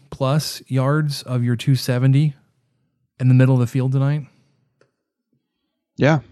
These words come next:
Speaker 2: middle of the field was there. And the completions
Speaker 1: It
Speaker 2: were
Speaker 1: was
Speaker 2: there.
Speaker 1: there. It was there early.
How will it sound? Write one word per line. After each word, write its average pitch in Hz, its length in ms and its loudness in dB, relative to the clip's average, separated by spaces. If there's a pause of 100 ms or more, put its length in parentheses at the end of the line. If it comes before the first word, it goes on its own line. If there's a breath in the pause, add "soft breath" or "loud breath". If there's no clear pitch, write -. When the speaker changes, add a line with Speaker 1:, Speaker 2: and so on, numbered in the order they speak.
(320)
Speaker 2:
middle 127 240 6
of 131 60 0
the - 40 -10
field 143 180 4
was 135 120 0
there. 143 320 0 (2000)
And 131 200 2
the 127 80 4
completions 160 520 0
Speaker 1:
It 160 60 2
Speaker 2:
were 170 60 4
Speaker 1:
was 143 180 8
Speaker 2:
there. 135 180 8
Speaker 1:
there. 135 80 -4
It 139 80 -6
was 139 180 0
there 123 160 2
early. 127 400 0